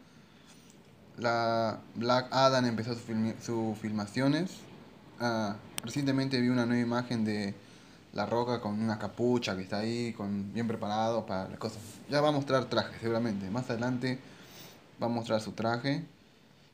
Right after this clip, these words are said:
Y también se estrenaron series que he visto, digamos.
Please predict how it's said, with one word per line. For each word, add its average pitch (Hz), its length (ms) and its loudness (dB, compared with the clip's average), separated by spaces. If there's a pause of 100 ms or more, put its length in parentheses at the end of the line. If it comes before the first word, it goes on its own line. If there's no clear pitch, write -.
(140)
Y 180 160 -2
también 170 320 2
se 165 80 -2
estrenaron 151 400 0
series 170 340 2
que 123 220 0
he 120 40 2
visto, 127 440 -2
digamos. 104 480 -2